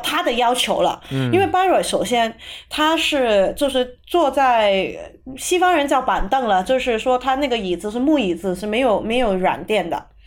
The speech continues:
Speaker 1: 然后就是一排，就是几十个人，就只有一排，你进去根本上是没有可能出来的。
Speaker 2: 嗯哼。
Speaker 1: 然后你去看戏的时候，开场之前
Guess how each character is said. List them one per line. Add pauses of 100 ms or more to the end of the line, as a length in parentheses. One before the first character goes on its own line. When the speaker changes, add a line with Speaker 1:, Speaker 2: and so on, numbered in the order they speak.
(400)
Speaker 1:
然
后
就
是
一
排，
就
是
几
十
个
人，
就
只
有
一
排，
你
进
去
根
本
上
是
没
有
可
能
出
来
的。 (120)
Speaker 2:
嗯
哼。 (440)
Speaker 1:
然
后
你
去
看
戏
的
时
候，
开
场
之
前